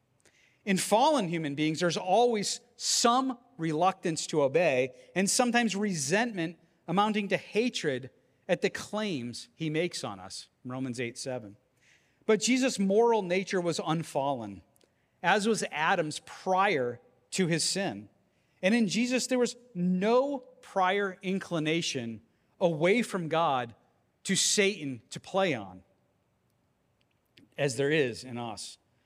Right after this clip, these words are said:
Jesus loved his Father and his Father's will with all his heart, mind, soul, and strength.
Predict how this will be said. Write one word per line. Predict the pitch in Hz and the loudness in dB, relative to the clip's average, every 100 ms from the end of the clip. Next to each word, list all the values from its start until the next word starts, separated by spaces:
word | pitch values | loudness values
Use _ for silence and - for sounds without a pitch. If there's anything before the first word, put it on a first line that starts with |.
| _ _ | _ _
Jesus | - 214 208 143 | 2 2 2 0
loved | 156 175 175 | 2 2 0
his | 156 | -6
Father | - 165 175 185 | 0 2 4 2
and | 170 | -2
his | 139 - | -6 0
Father's | 160 170 156 135 | 2 2 -2 0
will | 160 | 0
with | 147 147 | 0 -4
all | 151 143 180 | -2 0 0
his | 156 127 | -2 -6
heart, | - - 156 175 208 _ _ _ - | -14 -6 -2 -2 -4 _ _ _ -8
mind, | 143 156 123 117 113 113 | -2 0 -2 -4 -8 -14
soul, | - - 170 139 113 107 - | -12 -6 -2 -2 -4 -8 -14
and | 131 127 | -10 -8
strength. | - 143 120 92 - | -6 -4 -6 -8 -20